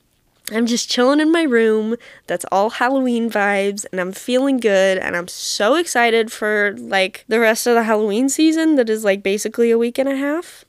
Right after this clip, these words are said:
if that. I still have a couple of my favorite Halloween movies to watch.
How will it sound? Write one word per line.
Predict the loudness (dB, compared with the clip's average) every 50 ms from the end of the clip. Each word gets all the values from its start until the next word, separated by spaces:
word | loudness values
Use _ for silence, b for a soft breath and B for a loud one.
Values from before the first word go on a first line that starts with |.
| _ _ _ _
if | -6 -6 -6 -8 -14 -20 -20 -20 -20 -20 -20 -14 _
that. | -6 -4 -4 -4 -6 -8 _ -20 -20 _ _ _ _ _ -8
I |
still | -8 -6 -4 -4 -4 -2
have | -2 -2 -2
a | -2
couple | -4 -6 -4 -4 -4
of | -4
my | -2 -4 -4
favorite | -2 -2 -2 -2 -4
Halloween | -4 -4 -4 -4 -2 -4 -2 -2
movies | -2 -2 -2 -2 -4 -6 -8
to | -8 -6
watch. | -4 -2 -2 -2 -2 -4 -4 -6 -10 -10 -12